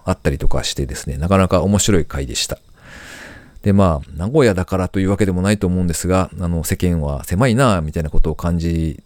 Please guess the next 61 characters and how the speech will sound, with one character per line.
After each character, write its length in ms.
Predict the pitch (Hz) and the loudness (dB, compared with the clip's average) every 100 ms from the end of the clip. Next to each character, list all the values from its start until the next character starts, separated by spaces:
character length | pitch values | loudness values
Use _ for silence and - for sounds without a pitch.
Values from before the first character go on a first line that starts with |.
| - | -8
つ 120 | - | -6
つ 120 | - | -2
で 100 | 82 | -2
す 140 | - 87 | 0 0
ね、 440 | 90 78 - - - - | 0 -2 -8 -20 -20 -10
下 80 | - | -2
手 120 | 104 | 0
な 100 | 92 | 2
こ 80 | - | 2
と 160 | 87 | 2
は 400 | 82 78 71 - - | 0 -2 -6 -10 -6
で 80 | - | -2
き 120 | - | 0
な 120 | 107 | 0
い 60 | 101 | 2
な、 240 | 90 87 | 2 0
と 100 | - | 2
い 40 | 87 | 2
う 40 | |
の 160 | 87 82 | 4 2
を、 80 | 80 - - | -2 -10 -12
こ 260 | - 71 76 | -8 -4 0
う、 160 | 101 | 2
改 120 | 107 | 4
め 100 | 90 | 2
て 160 | 82 78 | 0 -2
思 200 | 85 95 | 0 2
っ 40 | |
た 400 | - - 90 85 - - - | 0 2 2 2 -4 -14 -2
つ 120 | 98 | 2
な 140 | 87 | 2
が 100 | 78 | 2
り 220 | 76 69 | 0 -2
で 80 | 76 | -2
し 80 | - | -2
た 120 | 71 | 0
ね。 260 | 78 85 - - - - - - - - | 0 0 -2 -10 -14 -16 -18 -20 -20 -8
と、 140 | - 190 | 0 2
ま 120 | - | 4
あ、 20 | |
そ 120 | - | 4
ん 40 | 139 | 2
な 100 | 135 | 4
感 160 | 139 | 2
じ 80 | 131 | 2
で 300 | 139 139 127 | 2 4 4
す 100 | 139 | 2
ご 80 | 180 | 0
く 80 | 123 | 0
楽 180 | 104 117 | 0 0
し 80 | - | 0
か 80 | 90 | -2
っ 80 | |
た 100 | - | -2
の 140 | 80 80 | -4 -2
で、 280 | 87 82 85 | 0 0 -2
あ 80 | 95 | -4
の、 380 | 90 87 85 87 | -2 -2 -2 0
第 160 | 143 | 2
二 140 | 95 87 | 2 0
回 300 | 95 90 | -2 -2